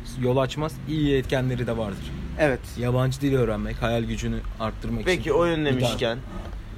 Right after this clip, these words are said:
Speaker 3: bence herkes hatırlar.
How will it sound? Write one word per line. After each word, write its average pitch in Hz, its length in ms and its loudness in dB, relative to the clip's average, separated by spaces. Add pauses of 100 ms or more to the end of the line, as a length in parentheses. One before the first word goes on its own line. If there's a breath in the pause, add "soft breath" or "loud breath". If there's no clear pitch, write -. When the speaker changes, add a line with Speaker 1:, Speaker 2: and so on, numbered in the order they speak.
(260)
Speaker 3:
bence 143 440 2 (640)
herkes 131 380 0
hatırlar. 113 440 -2